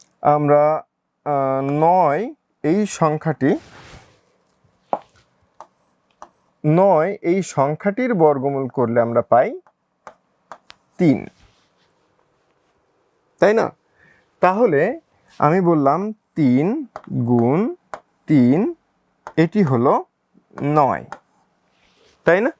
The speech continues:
দেখো, এই তিন কিন্তু এই নয়েরই বর্গমূল ছিল, অর্থাৎ এই তিন দুটি বর্গমূল আমি গুণ করেছি, ওই সংখ্যাটি পেয়েছি। এখন এই তিনকে যদি আমি সরাসরি এইভাবে লিখি, রুট ওভার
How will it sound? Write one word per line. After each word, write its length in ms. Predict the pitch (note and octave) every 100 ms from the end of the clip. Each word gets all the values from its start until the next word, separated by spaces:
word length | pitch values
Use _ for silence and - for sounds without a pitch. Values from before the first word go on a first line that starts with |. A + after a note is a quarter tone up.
| -
দেখো, 260 | F3 G3 E3+ - _ _ _ _ -
এই 140 | G#3+ B3+ -
তিন 160 | A3+ G#3+ G3
কিন্তু 320 | D#3+ B2 E3 B3+ - _ _
এই 100 | G3 A3 D#3
নয়েরই 400 | C#3 D#3+ G#3 B3+ G3+
বর্গমূল 400 | F#3+ D3+ D3+ C3+ A2
ছিল, 120 | A2 A2
অর্থাৎ 280 | A#2+ - G#3 - D#3+
এই 60 | F3 - -
তিন 200 | G3 B3 C4 B3 C3+
দুটি 260 | F#3 F#3+ B3 A3+
বর্গমূল 460 | G#3+ F3+ D3+ C3 C#3
আমি 100 | C3+ B2+
গুণ 120 | C3+ C#3 D#3+
করেছি, 300 | E3 - C4+ -
ওই 80 | D3 B2+
সংখ্যাটি 380 | B2 A#2+ C#3+ B3 C#4
পেয়েছি। 300 | A2+ F#2 - - _ _ - _ -
এখন 140 | G#3+ B3+
এই 60 | - A3+
তিনকে 320 | B3 C4 C#4 B3
যদি 140 | B3 A#3+
আমি 100 | A#3 -
সরাসরি 440 | D3+ D#3+ - A3 F3+
এইভাবে 280 | D#3 E3 C#3+
লিখি, 240 | A2+ - G#3 E4+ _ _ _ - _ _ _ _ _ - _ _ _ _ _ -
রুট 220 | D3+ D#3+
ওভার 180 | E3+ D#3